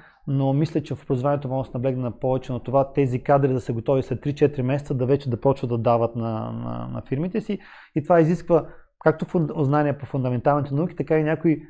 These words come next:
работни навици, които да бъдат развити в, а, в, а, а, младите хора. Защото пък младите хора идват с идеи. Когато идеите се съчетаят с липса на, на работни навици, някаква липса на знания,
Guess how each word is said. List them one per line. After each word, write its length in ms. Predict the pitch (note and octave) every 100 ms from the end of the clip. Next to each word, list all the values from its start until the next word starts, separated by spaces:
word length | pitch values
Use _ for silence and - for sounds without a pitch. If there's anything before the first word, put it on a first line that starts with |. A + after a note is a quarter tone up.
| -
работни 420 | C3+ C3+ D#3 C#3+
навици, 480 | C3+ D3 B2+ B2 -
които 200 | C3 A2+
да 60 |
бъдат 300 | A#2 A#2+ A#2
развити 380 | A#2+ A2+ B2 A#2
в, 160 | A#2+ A#2+ -
а, 40 | A#2+ A#2 A#2 C3 B2 D3 D3 C3+
в, 200 | A#2+ A2+ -
а, 380 | - B1 B1 A#2+ A#2+ B2 - B2+
а, 180 | B2
младите 380 | A#2 A#2 A2+ -
хора. 280 | - D#3+ G#3+ - - -
Защото 200 | F3 -
пък 140 | E3
младите 240 | D3+ F3 C#3+
хора 180 | F3
идват 180 | E3 D#3
с 180 | D3 -
идеи. 420 | B2 C#3 B2 G#2
Когато 340 | - D3+ D#3 E3 - -
идеите 600 | C#3 C3 E3 E3+ E3+ D3 D3
се 100 | -
съчетаят 420 | C3 - E3 D#3+
с 160 | C#3+
липса 220 | F3 - D#3
на, 220 | C#3+ D3
на 140 | C#3
работни 360 | C3 C#3 D3+ C#3+
навици, 380 | C#3 D3 C#3+ C#3+
някаква 360 | C#3 C#3+ C#3
липса 220 | C3+ -
на 120 | B2+ A#2+
знания, 480 | C3 C#3 C#3+ F3